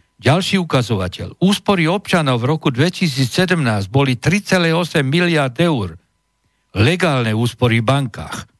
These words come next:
A do septembra dvetisícosemnásť klesli na nula celá deväť miliárd eur. To znamená, občania žijú z úspor, ktoré si nasporili, a keď sa tie minú,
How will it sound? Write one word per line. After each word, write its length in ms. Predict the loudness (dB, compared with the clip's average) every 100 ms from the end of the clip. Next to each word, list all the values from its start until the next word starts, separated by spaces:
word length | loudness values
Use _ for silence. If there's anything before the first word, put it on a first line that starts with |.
| _ _ _ _ _ 0
A 80 |
do 160 | 2 0
septembra 720 | 0 -2 0 0 2 0 0
dvetisícosemnásť 1200 | 0 -2 0 -2 0 0 0 0 0 0 0 -2
klesli 480 | 0 0 0 0 0
na 160 | 0 0
nula 320 | 0 0 0
celá 240 | 0 0
deväť 320 | 0 0 -2 0
miliárd 400 | 0 2 0 0
eur. 400 | 0 0 -2 -6 _ _ _ _ _ _ _ _ 0
To 80 | 0
znamená, 720 | 2 0 2 0 0 -2 -4 -2
občania 800 | -2 0 -2 0 0 0 -2 -6 _ _ -8
žijú 480 | -4 2 2 0 -4
z 160 | -10 -20 _ 0
úspor, 560 | 0 0 0 0 0
ktoré 320 | 0 0 0 0
si 160 | 0
nasporili, 720 | 0 0 0 0 0 0 -2 -4 _ _ _ -2
a 80 | -2
keď 200 | 0 0
sa 160 | 0 0
tie 160 | 0 0
minú, 400 | 0 0 -2